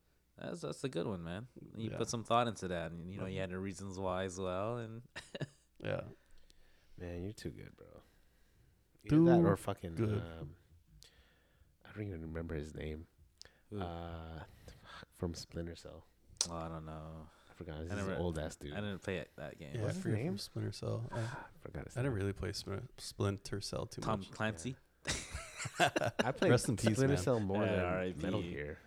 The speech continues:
Speaker 3: actually.
Speaker 2: Uh, I kn-, I know who Kyle would say.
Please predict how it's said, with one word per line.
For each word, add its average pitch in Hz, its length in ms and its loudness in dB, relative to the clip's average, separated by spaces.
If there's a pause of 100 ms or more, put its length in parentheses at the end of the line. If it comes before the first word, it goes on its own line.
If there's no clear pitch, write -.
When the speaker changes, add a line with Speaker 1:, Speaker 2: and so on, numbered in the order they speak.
(140)
Speaker 3:
actually. - 360 -12
Speaker 2:
Uh, 113 140 0 (460)
I - 120 -2
kn-, 127 100 2 (220)
I 113 80 6
know 135 140 8
who 110 180 2
Kyle 98 300 4
would 95 120 0
say. 92 260 0